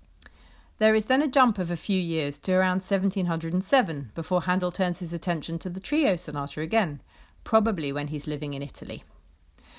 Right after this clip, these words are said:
Then we must wait another ten years for more trio sonatas.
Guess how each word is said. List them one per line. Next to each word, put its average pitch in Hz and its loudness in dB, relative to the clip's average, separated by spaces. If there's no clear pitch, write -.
Then 196 4
we 165 0
must 175 -2
wait 190 2
another 208 2
ten 247 2
years 233 -2
for - -4
more 180 2
trio 139 -6
sonatas. 135 -8